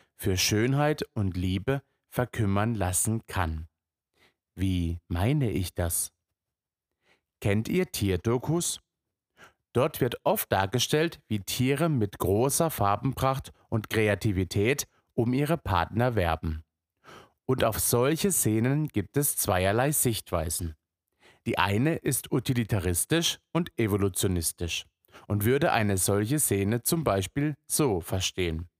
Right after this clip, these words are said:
Das Vogelmännchen hat über tausende Jahre diese Art von Farben entwickelt, weil sich herausgestellt hat,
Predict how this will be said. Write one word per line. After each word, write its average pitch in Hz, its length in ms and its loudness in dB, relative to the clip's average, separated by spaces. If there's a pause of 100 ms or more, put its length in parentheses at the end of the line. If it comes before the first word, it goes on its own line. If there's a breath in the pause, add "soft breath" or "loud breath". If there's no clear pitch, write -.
(280)
Das - 240 0
Vogelmännchen 165 800 2
hat 135 120 0
über 104 280 0
tausende 147 600 0
Jahre 107 600 0
diese 143 420 0
Art 104 280 2
von 160 200 0
Farben 98 460 0
entwickelt, 127 640 -2 (460 soft breath)
weil 101 200 0
sich 156 200 0
herausgestellt 127 760 0
hat, - 280 -2